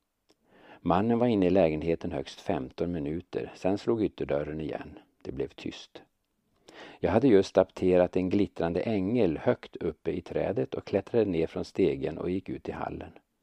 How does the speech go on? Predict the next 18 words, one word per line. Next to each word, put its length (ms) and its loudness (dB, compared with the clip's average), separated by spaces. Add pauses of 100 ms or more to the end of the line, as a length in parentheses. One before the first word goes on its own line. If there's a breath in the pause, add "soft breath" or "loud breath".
(460 soft breath)
Bonnie 380 4
satt 320 -2
där 140 0
på 120 -8
en 80 -4
stol 360 -4
med 120 -2
ansiktet 600 -4
vänt 280 -10
mot 120 -8
dörren. 460 -10 (160)
Hon 160 -2
såg 220 -2
så 120 2
liten 520 -2
och 60 -4
bräcklig 460 -4
ut. 360 -14